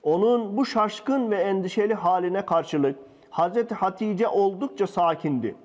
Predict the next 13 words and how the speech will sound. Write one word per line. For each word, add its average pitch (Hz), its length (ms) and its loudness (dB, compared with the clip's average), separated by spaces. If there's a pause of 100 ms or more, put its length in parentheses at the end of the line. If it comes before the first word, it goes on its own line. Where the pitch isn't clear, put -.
(320)
Çünkü 196 600 0 (160)
eşinden 175 720 0
emindi. 170 680 0 (300)
Onun 226 380 2
gibi 208 220 2
yüksek 202 460 -2
ahlaki 202 680 0
meziyetlere 190 760 0
sahip 196 560 -2
bir 185 120 2
insanın 175 680 0
başına 165 320 -2
gelen 139 380 0